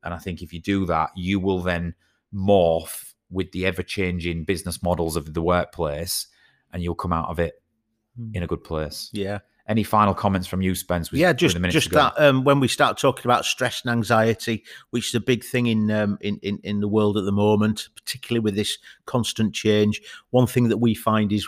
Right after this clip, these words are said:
Speaker 2: a thing that feeds stress and anxiety is a lack of control. So when we start talking about controlling our thoughts, controlling our perspectives, you're actually self-medicating, you're actually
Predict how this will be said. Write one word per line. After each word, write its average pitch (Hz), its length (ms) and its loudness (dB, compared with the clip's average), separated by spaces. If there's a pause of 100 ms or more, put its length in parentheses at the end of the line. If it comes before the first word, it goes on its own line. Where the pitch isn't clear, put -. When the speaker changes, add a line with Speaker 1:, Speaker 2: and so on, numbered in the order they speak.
Speaker 2:
a 107 80 -4
thing 120 280 0
that - 140 -2
feeds 120 400 0
stress - 300 -2
and 110 100 -2
anxiety 101 460 -2
is 98 100 -4
a 107 80 0
lack 120 360 0
of 104 100 -4
control. 90 560 -4 (300)
So - 160 0
when 117 260 4
we 113 80 4
start - 320 0
talking 117 340 2
about 104 360 0
controlling 104 500 2
our 92 180 2
thoughts, - 460 0
controlling 98 500 -4
our 92 140 -4 (160)
perspectives, - 720 -6 (300)
you're 120 140 4
actually 110 420 0
self-medicating, 95 1040 -2
you're 104 140 2
actually 101 500 -2